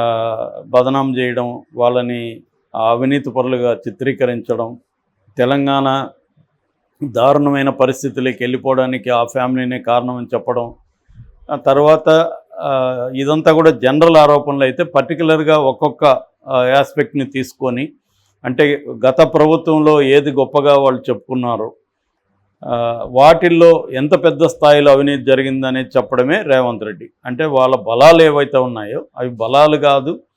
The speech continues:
అవి తెలంగాణ పాలిట శాపాలు అన్నట్టుగా ఒక నెరేటివ్ని రేవంత్ రెడ్డి తీసుకొస్తున్నాడు, చాలా ప్లాన్డ్‌గా తీసుకొస్తున్నాడు.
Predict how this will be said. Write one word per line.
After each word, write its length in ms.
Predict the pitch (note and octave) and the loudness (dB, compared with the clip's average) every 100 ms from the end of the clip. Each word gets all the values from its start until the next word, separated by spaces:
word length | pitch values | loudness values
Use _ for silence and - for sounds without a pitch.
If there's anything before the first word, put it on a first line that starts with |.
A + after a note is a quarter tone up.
| _ _ _ _ | _ _ _ _
అవి 140 | C3 D3 | -2 -2
తెలంగాణ 560 | D3 C3 D3+ D#3+ D#3 | 2 4 4 2 2
పాలిట 340 | D#3 D3 C#3+ C3 | 2 2 0 -2
శాపాలు 760 | - A#2+ C#3 D3 D3+ C#3+ C3+ - _ | -4 2 4 6 4 4 0 -8 _
అన్నట్టుగా 540 | B2+ C3+ C3+ C#3+ D3 F#3 | -6 -4 -4 -2 2 4
ఒక 240 | D3+ C#3 | 4 0
నెరేటివ్ని 1000 | C3 B2 C#3 D3+ D3 C3+ C3+ F#3+ C#3+ C3+ | -4 0 2 2 0 -4 -4 -6 -6 -8
రేవంత్ 400 | B2+ C3 D3 C#3+ | -2 0 0 -2
రెడ్డి 220 | B2+ B2+ | -6 -8
తీసుకొస్తున్నాడు, 880 | D3+ C#3+ C#3+ - C3 - B2 A#2+ E3+ F#3+ | -8 -6 -8 -6 -10 -8 -10 -6 -6 -2
చాలా 160 | C#3+ C3+ | 0 0
ప్లాన్డ్‌గా 520 | C3+ C3 D#3 D#3 D#3 | 0 -2 0 0 -2
తీసుకొస్తున్నాడు. 760 | D3 A#2+ - A2 - - F#2+ | -4 -8 -10 -18 -18 -20 -20